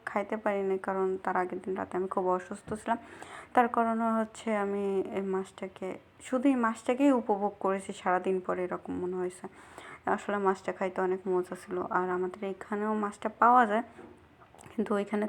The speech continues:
থেকে অনেকটা দাম কম। ওইদিকে হচ্ছে এক্সপেন্সিভ এলাকা, আমার কাছে তাই মনে হয় ভাই, খুবই এক্সপেন্সিভ এলাকা।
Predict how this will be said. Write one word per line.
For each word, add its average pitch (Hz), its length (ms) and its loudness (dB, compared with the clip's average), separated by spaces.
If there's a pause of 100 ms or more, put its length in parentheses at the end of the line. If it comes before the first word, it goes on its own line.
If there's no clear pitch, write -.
থেকে 214 280 -4
অনেকটা 202 540 0 (440)
দাম 202 300 4
কম। 185 360 0
ওইদিকে 185 560 0
হচ্ছে 185 260 -4
এক্সপেন্সিভ 220 760 -2
এলাকা, 190 300 0
আমার 196 320 0
কাছে 202 280 -2
তাই 185 240 0
মনে 180 260 2
হয় 180 160 0
ভাই, 180 200 -4 (500)
খুবই 208 420 -2
এক্সপেন্সিভ 190 680 -4 (720)
এলাকা। 180 440 -4